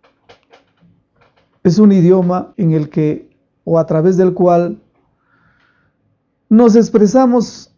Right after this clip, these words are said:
alrededor, alrededor de cuatrocientos cincuenta a quinientos, a quinientos millones de seres humanos que vivimos en este planeta Tierra.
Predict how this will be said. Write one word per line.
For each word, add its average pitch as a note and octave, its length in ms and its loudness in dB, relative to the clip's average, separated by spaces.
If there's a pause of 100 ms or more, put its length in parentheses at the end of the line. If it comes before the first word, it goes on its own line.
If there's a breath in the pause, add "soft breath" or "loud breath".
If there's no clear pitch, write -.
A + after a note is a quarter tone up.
alrededor, G#3+ 760 2 (120)
alrededor A3+ 600 4
de G#3 340 0 (840)
cuatrocientos F3 760 -2
cincuenta F#3 720 -4 (580)
a D3+ 140 -4
quinientos, E3+ 500 -4 (160)
a D3+ 120 -6
quinientos E3 480 -4
millones D3 760 -4 (920)
de D#3+ 180 -2
seres E3 320 0
humanos D#3 500 -2
que C3+ 360 -6
vivimos D#3 580 -2
en D3 100 -6
este C#3+ 260 -6
planeta C3+ 580 -6
Tierra. B2+ 460 -14